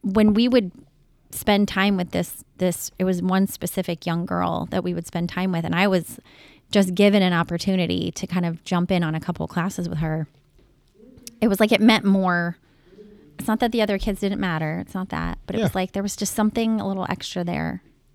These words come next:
Speaker 1: And me just realizing, like, okay, not everybody feels comfortable doing this. I mean, honestly, not everybody feels comfortable doing it.
Speaker 2: Yeah.
Speaker 1: And I was like, "But I do." And, like, I almost feel more comfortable in this setting.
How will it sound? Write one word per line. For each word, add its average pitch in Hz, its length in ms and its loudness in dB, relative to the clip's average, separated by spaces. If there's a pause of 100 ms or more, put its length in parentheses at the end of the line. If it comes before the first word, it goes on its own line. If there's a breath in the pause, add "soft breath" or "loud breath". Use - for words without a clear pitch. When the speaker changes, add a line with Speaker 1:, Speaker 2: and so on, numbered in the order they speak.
(120)
Speaker 1:
And 208 200 2
me 233 220 4
just 226 200 -4
realizing, 180 440 0
like, 170 200 -4
okay, 254 220 -2
not 202 220 0
everybody 240 400 -2
feels - 260 -10
comfortable 180 380 -6
doing 165 280 -4
this. - 340 -10
I - 40 -2
mean, 175 320 0 (400)
honestly, 190 680 -2 (840 soft breath)
not 190 240 2
everybody 196 360 2
feels 190 200 -4
comfortable 185 400 -6
doing 180 300 -6
it. - 220 -10 (140)
Speaker 2:
Yeah. 170 140 0 (440 soft breath)
Speaker 1:
And 202 140 2
I 185 80 0
was 196 120 0
like, 175 200 0
"But 190 100 -2
I 196 200 0
do." 185 420 -4 (880)
And, 190 140 0
like, 165 260 -4 (180)
I 180 180 -4
almost 190 340 0
feel 180 160 -2
more 180 180 -4
comfortable 170 460 -8
in 165 80 -6
this 165 160 -8
setting. - 480 -8